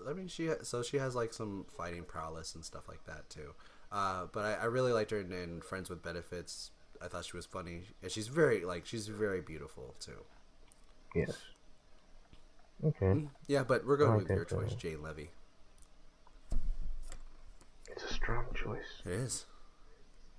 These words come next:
Speaker 1: Strong choice for a strong
Speaker 2: All right.
Speaker 1: woman.
Speaker 2: All right. Next up, I wanna do Piccolo.
Speaker 1: Piccolo. Piccolo. Okay.
Speaker 2: Piccolo is near and dear to my heart because he's my favorite
Speaker 1: What did
Speaker 2: character.
Speaker 1: you think of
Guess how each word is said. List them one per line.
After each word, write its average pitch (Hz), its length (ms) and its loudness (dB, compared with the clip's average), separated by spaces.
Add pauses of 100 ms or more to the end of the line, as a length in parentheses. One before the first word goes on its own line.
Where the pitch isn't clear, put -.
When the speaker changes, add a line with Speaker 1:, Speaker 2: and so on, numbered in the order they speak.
(280)
Speaker 1:
Strong 98 320 -2
choice 113 300 0
for 92 120 -2
a 87 60 -2
strong 95 280 0
Speaker 2:
All 87 60 8
right. 87 160 8
Speaker 1:
woman. 85 140 -4 (1600)
Speaker 2:
All 92 80 2
right. 87 220 6 (720)
Next 101 480 8
up, 90 260 12 (600)
I 87 60 6
wanna 87 300 6
do 85 160 4 (140)
Piccolo. 98 500 0
Speaker 1:
Piccolo. 85 460 2 (680)
Piccolo. - 640 -6 (120)
Okay. - 200 0 (420)
Speaker 2:
Piccolo 117 420 12
is 95 80 12
near 98 220 12
and 95 100 10
dear 98 140 12
to 92 80 10
my 87 200 10
heart 87 240 12
because 85 240 6
he's 82 180 4
my 82 180 6
favorite 87 420 12 (500)
Speaker 1:
What 92 100 12
did 85 140 12
Speaker 2:
character. 190 180 10
Speaker 1:
you - 60 12
think 160 120 4
of 147 140 8